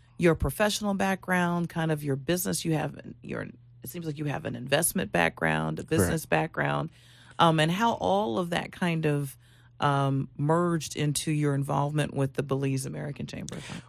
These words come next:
Speaker 2: Well, it's a, it's a very interesting and unique story because, um, you know, coming from the Caribbean, so I was born in Belize and tempered in Florida. So I spent half my life in Belize and then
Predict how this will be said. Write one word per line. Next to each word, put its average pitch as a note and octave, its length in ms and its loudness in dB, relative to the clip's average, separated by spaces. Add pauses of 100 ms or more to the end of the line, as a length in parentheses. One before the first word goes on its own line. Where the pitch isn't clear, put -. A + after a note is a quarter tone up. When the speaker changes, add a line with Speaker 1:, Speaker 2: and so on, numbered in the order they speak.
Speaker 2:
Well, A#2 100 8
it's B2 120 6
a, B2 160 6
it's C3 120 4
a B2 60 8
very D3 260 2
interesting C3+ 640 2
and G#2+ 160 8
unique G#2 400 6
story G2 600 6
because, F2 1080 2 (640)
um, - 500 -12
you A#2 100 4
know, F#2+ 100 6
coming B2+ 320 6
from A#2 200 4
the G2+ 60 6
Caribbean, F#2 640 4
so - 160 4
I G2+ 80 8
was A2+ 200 6
born A2 760 4
in F#2 220 2
Belize F#2+ 960 2 (100)
and F2 220 2
tempered A2+ 480 6
in E2+ 140 2
Florida. F2 600 2
So - 220 -2
I F2+ 60 2
spent - 380 -2
half B2 340 4
my A#2 100 4
life G2 400 2 (300)
in F#2+ 200 4
Belize F#2+ 500 4
and F2+ 180 4
then F2+ 320 4